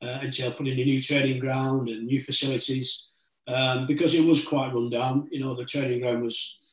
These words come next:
left a lot to be desired at times. Um, so they put a lot of money into that, and what was left, we, we were able to use for the players. But it was never gonna be enough. Even if we had the full quota of money, it wouldn't have been enough anyway. You know, but, um, you know, we thought, "Well, let, let's have a go for it." You know, you,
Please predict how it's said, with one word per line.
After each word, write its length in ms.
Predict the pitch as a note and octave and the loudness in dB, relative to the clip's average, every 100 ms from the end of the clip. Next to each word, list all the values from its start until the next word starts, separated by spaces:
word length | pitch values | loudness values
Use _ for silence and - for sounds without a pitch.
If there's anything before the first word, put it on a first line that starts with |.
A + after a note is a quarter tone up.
| - | -10
left 180 | C3 | -8
a 40 | C3+ | -6
lot 160 | C3+ - | -6 -6
to 80 | |
be 80 | A#2+ | -6
desired 420 | - A2+ A#2+ B2 | -4 -6 -6 -6
at 140 | B2+ - | -6 -8
times. 440 | B2 C3 C3+ - _ _ _ _ _ - | -6 -4 -4 -6 _ _ _ _ _ -2
Um, 380 | C3 D3 D3+ | 0 4 4
so 300 | D3+ E3+ E3+ | 4 6 6
they 140 | D3+ D#3 | 6 6
put 160 | F#3 | 4
a 40 | E3+ | 6
lot 160 | D#3+ | 8
of 60 | D#3 | 8
money 200 | D#3 D#3 | 10 10
into 180 | D#3 D#3+ | 8 4
that, 240 | F3+ - - | 0 -4 -4
and 100 | C3 | 0
what 160 | D3 D3 | 0 0
was 160 | C3 | 0
left, 300 | C#3 C#3+ - | 0 0 0
we, 220 | C3+ C3+ | 0 2
we 200 | D3 C#3+ | 2 2
were 120 | C#3 C#3 | 2 2
able 180 | C#3 | 0
to 160 | C3+ C#3 | 0 2
use 580 | C#3 C#3 C#3+ C#3+ - - | 4 6 4 4 -4 -10
for 60 | D3+ | -6
the 100 | D3+ | -6
players. 360 | - E3+ C3 C#3+ | -2 0 0 0
But 80 | |
it 60 | D#3 | 0
was 120 | F#3 | 2
never 180 | G#3+ D3 | 0 0
gonna 180 | B2 G#2 | 0 2
be 160 | G#2+ | 0
enough. 320 | G2+ A#2+ A#2 - _ _ _ - | 0 -4 -8 -16 _ _ _ 4
Even 240 | C#3+ D3 | 4 6
if 80 | C3+ | 2
we 60 | D3 | 2
had 120 | C#3+ | 0
the 80 | C#3 | 0
full 220 | - C#3+ | 2 2
quota 380 | C#3+ D#3 E3 C3+ | 4 2 2 -2
of 120 | A2+ | -4
money, 260 | A2+ A#2 C3 | -6 -6 -6
it 60 | C#3 | 0
wouldn't 240 | D3 D3 | 2 4
have 100 | B2 | 2
been 140 | A#2+ A#2 | -2 -2
enough 240 | A2+ A#2+ C3 | -2 -4 -4
anyway. 300 | C3 A2+ G#2 G#2 _ _ _ _ _ - | -4 -4 -8 -10 _ _ _ _ _ -8
You 100 | B2+ | -2
know, 160 | A#2+ | -2
but, 240 | A#2 B2+ - | -2 -4 -4
um, 420 | B2+ B2+ A#2+ C3+ - | -2 -2 -2 -4 -6
you 80 | - | -2
know, 120 | C3+ | 0
we 80 | C3+ | 2
thought, 460 | C3 D3+ D3 C#3+ - | 0 2 2 0 -6
"Well, 160 | E3 E3+ | -6 -4
let, 180 | F3 F3+ | -4 -4
let's 140 | F3+ | -4
have 120 | F3 | -4
a 80 | E3+ | -2
go 220 | D#3+ G3 | -2 -4
for 140 | - C3 | -6 -8
it." 100 | B2+ | -4
You 80 | C#3 | -4
know, 120 | B2+ | -4
you, 140 | A#2 | -6